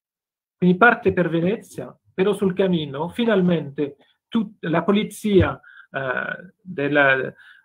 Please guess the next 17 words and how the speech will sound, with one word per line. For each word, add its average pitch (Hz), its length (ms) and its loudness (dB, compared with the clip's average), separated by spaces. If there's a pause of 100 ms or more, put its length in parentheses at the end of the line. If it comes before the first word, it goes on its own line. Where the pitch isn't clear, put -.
ehm, 123 640 -8 (540)
la 151 380 0
polizia 185 500 4
lo, 160 220 8
lo, 135 280 4
lo 135 140 2
ritrova 139 640 0 (560)
e 190 120 8
lo 202 100 8
arresta. 139 760 2
Viene 185 260 2
arrestato 190 800 2
il 156 140 -10
quattro 190 360 0
dicembre 196 720 -2 (500)
a 160 100 0
Foligno. 135 640 -6